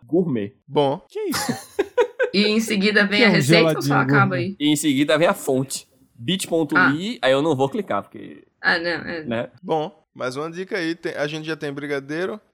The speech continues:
Speaker 2: já tem churros e seu império dos churros. E tem
Speaker 1: Sim.
Speaker 2: agora o império do geladinho gourmet.
Speaker 1: Com o chefe Marcelo Gonçalves.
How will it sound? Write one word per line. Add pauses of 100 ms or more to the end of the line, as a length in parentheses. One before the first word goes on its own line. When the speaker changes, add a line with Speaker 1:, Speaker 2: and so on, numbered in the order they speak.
Speaker 2:
já
tem
churros
e
seu
império
dos
churros. (200)
E
tem
Speaker 1:
Sim.
Speaker 2:
agora (420)
o
império
do
geladinho
gourmet. (240)
Speaker 1:
Com
o
chefe
Marcelo
Gonçalves.